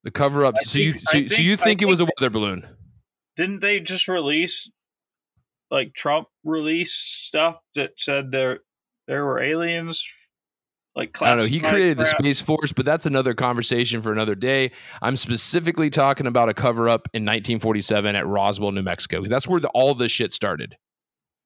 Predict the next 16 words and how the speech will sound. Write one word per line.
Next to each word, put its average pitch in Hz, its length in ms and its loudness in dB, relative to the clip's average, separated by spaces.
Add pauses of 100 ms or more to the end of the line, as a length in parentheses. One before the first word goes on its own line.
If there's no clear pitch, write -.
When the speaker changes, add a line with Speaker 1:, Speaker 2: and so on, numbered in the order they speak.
Speaker 2:
I 131 120 -2
think 131 100 -2
Speaker 1:
All 117 80 2
this 104 100 0
Speaker 2:
it's 117 80 2
Speaker 1:
alien 107 240 2
stuff. 87 220 -2
Speaker 2:
unlikely. 117 220 -4 (720)
Speaker 1:
So - 100 -2
you 147 100 2
think 156 140 -2
the 123 60 -2
cover-up 143 500 2
was 110 100 -2
not 110 200 0
likely? - 480 -6